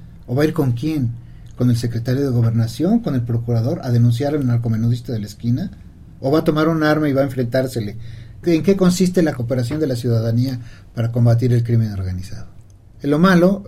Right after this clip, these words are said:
lo peor, lo infernal, lo que realmente resulta desesperante es que están coludidos, están metidos en esa red de complicidades de la que hablaba, todos los gobernantes, todos los funcionarios en todos los niveles, desde el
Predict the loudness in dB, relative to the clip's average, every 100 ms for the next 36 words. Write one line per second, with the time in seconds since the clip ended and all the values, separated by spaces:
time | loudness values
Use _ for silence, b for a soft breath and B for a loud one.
0 | -4 -2 2 4 2 0 -8 -8 -2 0
1 | 2 2 4 2 0 0 2 2 2 0
2 | 0 2 2 4 2 0 -2 -2 -2 -2
3 | -2 0 0 2 0 0 0 4 4 4
4 | B B B -10 0 2 2 0 -2 -2
5 | -2 -2 -8 -14 -14 -8 -6 -6 -8 B
6 | B -4 -4 -2 2 2 2 0 -2 -2
7 | 0 2 2 0 -6 -8 -8 -6 -6 -6
8 | -8 -8 -6 -6 -6 -8 B B B 0
9 | 2 2 0 -2 0 0 2 0 -2 -6
10 | -2 2 2 2 -4 -4 -2 -2 -4 -6
11 | -4 -6 -4 -4 -2 -2 -2 -2 -2 -2
12 | -2 -4 -6 -8 -10 -12